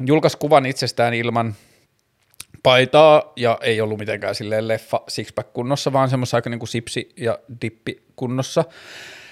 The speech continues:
Niin se oli hassu jotenkin huomio itsellä, kun oli tommonen juoksukuva, ja mä olin jossain metsässä, ja bla bla bla, ja mun ystävä oli ottanut kuvaa, ja sitten ensimmäinen, mihin mulla kiinnittyi oma silmä, oli se, että mun vatsa pömpötti sieltä niinku juoksukamoista, ja sit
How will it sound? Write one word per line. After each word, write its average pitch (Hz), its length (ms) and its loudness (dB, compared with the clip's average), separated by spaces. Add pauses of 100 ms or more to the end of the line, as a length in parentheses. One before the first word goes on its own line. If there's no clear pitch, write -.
(720)
Niin 196 360 4
se 214 100 6
oli 202 120 8
hassu 226 760 2
jotenkin 170 500 2
huomio 165 420 8
itsellä, 139 500 2
kun 127 140 2
oli 131 120 4
tommonen 127 400 2
juoksukuva, 170 580 6
ja 151 60 8
mä 151 100 4
olin 147 140 4
jossain 139 320 4
metsässä, 160 500 0
ja 143 60 8
bla 143 140 6
bla 131 80 4
bla, 139 200 8
ja 135 60 6
mun 131 160 -2
ystävä 139 300 2
oli 123 120 2
ottanut 120 360 -4
kuvaa, 147 500 4
ja 135 100 0
sitten 139 360 -4
ensimmäinen, 135 520 0
mihin 123 160 -4
mulla 120 220 -2
kiinnittyi 123 480 -6
oma 131 240 2
silmä, 110 300 -6
oli 113 120 -4
se, 110 120 -2
että 110 160 -6
mun 110 280 -10
vatsa 120 340 2
pömpötti 104 580 -6
sieltä 123 260 -4
niinku 139 200 -4
juoksukamoista, 160 1300 2
ja 151 120 -2
sit 165 320 -8